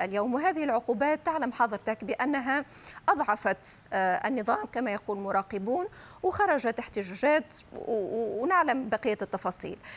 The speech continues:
آه، هل تعتقد بأن العامل الاقتصادي قادر أن يوحد، آم، قيادات إيران بشكل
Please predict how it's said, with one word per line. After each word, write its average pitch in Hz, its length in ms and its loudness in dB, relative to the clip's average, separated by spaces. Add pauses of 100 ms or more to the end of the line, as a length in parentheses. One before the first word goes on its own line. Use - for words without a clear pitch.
(180)
آه، 214 280 4
هل 440 320 2
تعتقد 311 460 2
بأن 277 480 2 (100)
العامل 277 400 2
الاقتصادي 226 760 0 (200)
قادر 330 520 4 (100)
أن 247 140 -2
يوحد، 262 640 0 (460)
آم، 196 560 2 (160)
قيادات 262 680 2
إيران 254 500 2
بشكل 302 540 2